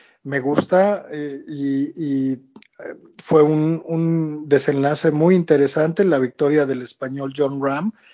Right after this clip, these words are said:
que no había ganado este torneo. Eh, viniendo de atrás, él, él no, no estaba, eh, no fue líder en las tres primeras rondas, pero en la cuarta sí. Fue un, un,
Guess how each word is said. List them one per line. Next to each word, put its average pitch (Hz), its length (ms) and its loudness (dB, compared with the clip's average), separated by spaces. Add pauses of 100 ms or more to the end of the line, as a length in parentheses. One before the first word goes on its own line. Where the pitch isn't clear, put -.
(220)
que 135 100 0
no 160 180 6
había 160 220 4
ganado 131 340 -4
este 135 200 -10
torneo. 127 580 -10 (500)
Eh, 135 640 -2
viniendo 151 580 -2
de 165 80 4
atrás, 160 640 0
él, 143 840 -6
él 143 340 -8
no, 143 440 -6
no 143 180 -10
estaba, 139 640 -2 (560)
eh, 123 680 -6 (180)
no 165 160 4
fue 185 160 6
líder 180 540 2
en 143 120 -6
las 135 220 -12
tres 151 220 -4
primeras 147 480 -6
rondas, 175 340 -4
pero 139 240 -8
en 127 140 -10
la 120 100 -12
cuarta 135 460 -6
sí. 220 320 -6 (320)
Fue 151 260 0
un, 151 640 -4
un, 143 840 -4